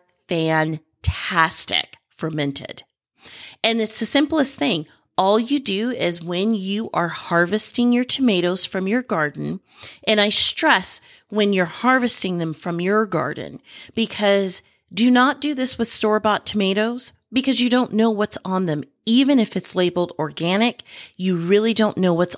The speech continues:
on them. You don't know if they've been irradiated. So get some homegrown tomatoes,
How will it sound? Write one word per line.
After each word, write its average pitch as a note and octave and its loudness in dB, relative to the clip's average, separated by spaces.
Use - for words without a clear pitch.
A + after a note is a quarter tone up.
on E3+ 0
them. - -6
You F3+ -4
don't G3+ 0
know A#3 2
if A3+ -4
they've F#3 0
been F3 0
irradiated. D#3+ -2
So G#3 2
get A3 -2
some D4 2
homegrown A#3+ 0
tomatoes, - -4